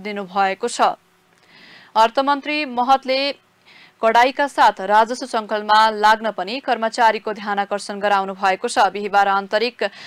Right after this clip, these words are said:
राजस्व विभागका प्रमुखहरूको समीक्षा बैठकमा मन्त्री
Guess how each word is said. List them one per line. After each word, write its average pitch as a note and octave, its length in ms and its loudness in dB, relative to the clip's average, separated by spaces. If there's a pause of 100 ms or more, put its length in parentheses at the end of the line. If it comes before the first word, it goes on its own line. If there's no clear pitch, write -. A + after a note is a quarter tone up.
(160)
राजस्व A3 540 2
विभागका G#3+ 580 2 (140)
प्रमुखहरूको A3 720 -2 (560)
समीक्षा C4 480 0
बैठकमा A#3+ 560 -2
मन्त्री G#3+ 380 -4